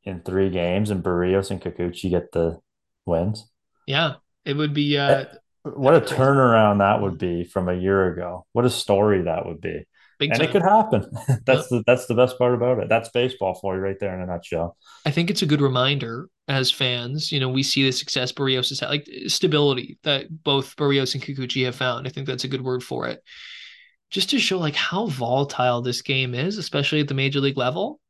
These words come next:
Speaker 2: and that you don't know really what someone's gonna look like next year, right? Like, people are having these big, big talks about Manoah, right? Well, what's Manoah gonna look like next year? Man, he could come back and be great again.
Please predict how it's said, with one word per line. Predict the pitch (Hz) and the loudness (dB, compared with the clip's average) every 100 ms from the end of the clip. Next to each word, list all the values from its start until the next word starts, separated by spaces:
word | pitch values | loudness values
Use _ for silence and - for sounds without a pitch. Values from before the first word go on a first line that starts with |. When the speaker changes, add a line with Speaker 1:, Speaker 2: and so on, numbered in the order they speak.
| _ _ _ _ | _ _ _ _
Speaker 2:
and | - 190 | -2 0
that | 196 190 | 0 2
you | 214 | 2
don't | 170 180 196 156 | 4 4 2 2
know | 156 165 143 127 | 2 4 2 0
really | 139 160 170 208 240 | 2 2 4 2 0
what | 160 151 | -2 -4
someone's | - 156 147 | -2 -4 -4
gonna | 143 135 | -4 -4
look | 131 131 | -4 -4
like | 127 | -4
next | 123 120 - | -6 -6 -6
year, | 120 - _ - _ - | -8 -10 _ -20 _ 0
right? | 143 156 - - - - | 2 2 -4 -20 -8 -2
Like, | 143 | 0
people | 180 175 185 | 0 2 2
are | 160 | 4
having | 160 156 147 | 4 2 0
these | 143 | -2
big, | - 147 147 143 143 _ _ _ _ - | 0 0 2 0 -4 _ _ _ _ -12
big | 143 135 139 | -6 -6 -2
talks | 139 127 127 | 0 0 0
about | 143 131 139 | -4 -6 -4
Manoah, | 175 285 143 - - | -4 -4 -4 -8 -8
right? | 147 139 208 - - | 0 2 2 -2 -2
Well, | 160 160 | 2 2
what's | 185 | 2
Manoah | 170 180 254 | 2 4 4
gonna | 156 131 | 2 0
look | 127 | -2
like | 127 120 | -4 -6
next | 123 - | -6 -4
year? | 165 | 0
Man, | 214 | 0
he | 302 | 2
could | 320 - | 0 -2
come | 277 | 0
back | 220 240 254 | 0 0 -2
and | |
be | 247 | -4
great | 185 202 285 | 0 0 -2
again. | 151 110 | -8 -12